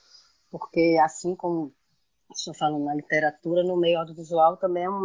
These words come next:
um meio dominado pelos homens, né? Então, há uma, uma demanda, e aí esse,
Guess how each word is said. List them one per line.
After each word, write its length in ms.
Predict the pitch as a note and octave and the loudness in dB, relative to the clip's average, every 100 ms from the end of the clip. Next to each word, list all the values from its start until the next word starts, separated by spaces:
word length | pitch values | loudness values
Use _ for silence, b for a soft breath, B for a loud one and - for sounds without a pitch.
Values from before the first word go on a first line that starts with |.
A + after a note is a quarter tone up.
| F#3+ | -6
um 100 | G3 | -2
meio 260 | F3 F#3 G#3+ | 2 2 0
dominado 460 | G3 F#3+ G3 F#3+ _ | -2 -2 -2 -6 _
pelos 280 | A3+ C4 - | -16 -16 -14
homens, 320 | E3+ D#3 D3+ | -16 -16 -20
né? 100 | D#3 G3+ _ _ _ _ _ _ _ _ | _ _ _ _ _ _ _ _ _ _
Então, 380 | D#3+ E3 F3 - | -18 -16 -16 -14
há 220 | E3 E3 F#3+ | -6 -4 -4
uma, 320 | G#3 G3 E3+ - - _ _ - | -4 -6 -8 -16 -20 _ _ -20
uma 180 | E3+ E3 | -16 -14
demanda, 460 | F3 E3+ F3+ G#3+ | -12 -12 -8 -4
e 80 | G#3 | -2
aí 160 | G3 G#3+ | -2 -6
esse, 240 | - | -10